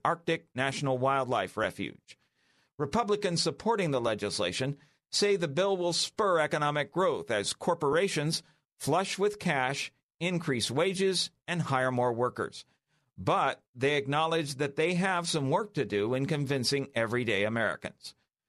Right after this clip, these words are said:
On the downside, according to the Joint Committee on Taxation, the bill would also add some one trillion dollars to the federal debt,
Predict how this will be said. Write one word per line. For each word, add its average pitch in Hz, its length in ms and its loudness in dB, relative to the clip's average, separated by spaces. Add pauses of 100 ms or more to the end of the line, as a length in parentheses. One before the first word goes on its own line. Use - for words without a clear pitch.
(300)
On 165 180 0
the 139 80 0
downside, 156 640 0
according 147 420 -2
to 117 80 -2
the 113 100 -2
Joint 139 360 -2
Committee 139 360 0
on 120 160 0
Taxation, 139 680 -2 (480)
the 165 100 2
bill 190 480 0
would 175 200 0
also 190 420 2
add 160 260 2
some 139 380 0
one 180 360 0
trillion 180 640 0
dollars 117 440 2
to 165 120 -4
the 160 100 -2
federal 127 420 0
debt, 135 380 0